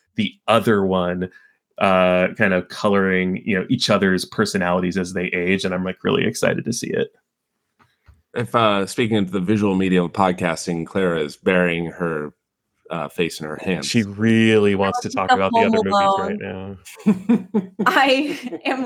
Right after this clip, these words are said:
Speaker 3: literally home alone right now. <laughs>
Speaker 2: Um, okay, well, maybe this will reveal, uh, more about me than about the movie, but I definitely, uh, was watching this behind Ethan Hawke's eyes.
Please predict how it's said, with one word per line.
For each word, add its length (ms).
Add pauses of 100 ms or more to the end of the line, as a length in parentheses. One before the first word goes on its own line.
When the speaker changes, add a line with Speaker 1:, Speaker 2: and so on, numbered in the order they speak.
Speaker 3:
literally 340
home 220
alone 320
right 180
now. 340
<laughs> 960 (440)
Speaker 2:
Um, 260 (260)
okay, 200
well, 300
maybe 220
this 220
will 80
reveal, 640
uh, 260
more 180
about 240
me 200
than 120
about 200
the 80
movie, 340
but 140
I 140
definitely, 840
uh, 440 (540)
was 340
watching 440
this 200
behind 420
Ethan 240
Hawke's 340
eyes. 460